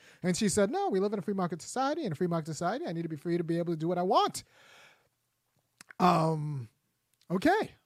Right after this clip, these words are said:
Well, I think that is a naive, and I think that is a naive understanding of the institutions required in order to run a free market society. Um, there's a reason why we don't have umpires being allowed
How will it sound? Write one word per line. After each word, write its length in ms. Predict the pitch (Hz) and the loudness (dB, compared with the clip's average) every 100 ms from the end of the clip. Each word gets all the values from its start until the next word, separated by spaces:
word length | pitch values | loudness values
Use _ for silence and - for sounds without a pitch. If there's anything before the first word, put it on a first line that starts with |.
| - | -2
Well, 240 | 190 190 | 2 2
I 140 | 185 214 | 2 0
think 160 | 233 | 2
that 160 | 226 214 | 4 4
is 120 | 220 | 4
a 120 | 202 | 2
naive, 600 | 190 190 190 208 247 262 - | 0 0 0 0 0 -4 -2
and 400 | 208 233 226 185 _ _ - - | -2 -2 -8 -14 _ _ -14 -6
I 100 | 190 | -4
think 140 | 196 | 2
that 100 | 196 | 2
is 100 | 185 | 4
a 60 | 170 | 2
naive 340 | 160 170 185 | 2 2 2
understanding 600 | 180 175 - 180 196 208 | 0 0 -2 -2 -2 -6
of 580 | - 170 170 170 175 165 | -4 0 0 0 -2 -4
the 420 | 190 139 170 175 165 | -6 -6 -4 -4 -2
institutions 640 | 202 - 160 196 202 165 | -6 -6 -4 -2 -2 0
required 680 | 160 160 - 170 175 185 202 | 0 0 2 2 4 2 2
in 100 | 175 | 0
order 220 | 180 180 | 0 0
to 100 | 170 | 0
run 140 | 165 165 | -2 -2
a 40 | |
free 140 | 160 170 | -2 0
market 300 | 165 165 156 | 0 -2 -6
society. 440 | 151 165 196 294 - _ _ _ _ _ | -4 -2 0 -2 -6 _ _ _ _ _
Um, 440 | 156 147 139 131 120 131 - 170 | 0 0 -2 -4 -10 -18 -10 -4
there's 260 | 160 175 | 0 2
a 40 | 160 | 2
reason 380 | 151 180 185 175 | 2 2 2 2
why 340 | 170 165 170 | 2 4 2
we 320 | 165 175 175 | 4 4 4
don't 380 | 156 165 170 170 | 4 4 2 -2
have 840 | - 175 165 165 165 165 165 151 - - - - _ _ _ | -2 0 2 4 4 6 4 0 -10 -20 -20 -20 _ _ _
umpires 760 | 190 220 202 190 175 185 185 170 | 4 4 4 4 6 6 6 4
being 240 | 160 175 175 | 2 0 0
allowed 640 | 170 175 175 170 185 | 0 0 2 0 0